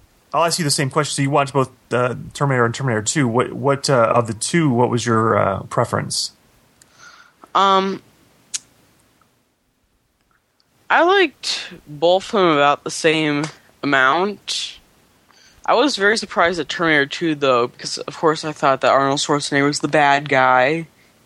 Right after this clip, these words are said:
Speaker 2: even though I was told that he sometimes switches sides,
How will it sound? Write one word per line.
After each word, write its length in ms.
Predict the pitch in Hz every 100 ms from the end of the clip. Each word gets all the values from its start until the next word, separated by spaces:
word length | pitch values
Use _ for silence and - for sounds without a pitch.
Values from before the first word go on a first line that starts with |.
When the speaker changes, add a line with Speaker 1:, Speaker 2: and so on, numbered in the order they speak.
| _
Speaker 2:
even 260 | 151 147 139
though 80 | 135
I 120 | 135
was 300 | 135 139 -
told 340 | - 143 131
that 200 | 131 98 - _ _ -
he 80 | -
sometimes 540 | - 139 - 165 156
switches 340 | - 151 156 -
sides, 840 | 170 147 123 - 135 139 -